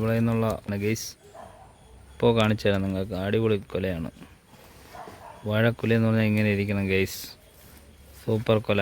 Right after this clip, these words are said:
അടിപൊളി കൊലയാണ് വെട്ടിക്കൊണ്ടുവരുന്നത്. വണ്ടിയിൽ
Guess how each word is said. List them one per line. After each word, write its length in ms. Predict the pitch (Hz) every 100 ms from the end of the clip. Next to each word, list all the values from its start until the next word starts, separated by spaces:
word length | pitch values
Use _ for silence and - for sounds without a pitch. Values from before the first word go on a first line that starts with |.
| 95
അടിപൊളി 320 | 104 110 107 -
കൊലയാണ് 260 | 104 107 104
വെട്ടിക്കൊണ്ടുവരുന്നത്. 720 | 101 104 104 98 98 98 95 113 - 120 101 98 - - - - - - - - - - - 117
വണ്ടിയിൽ 320 | 120 131 123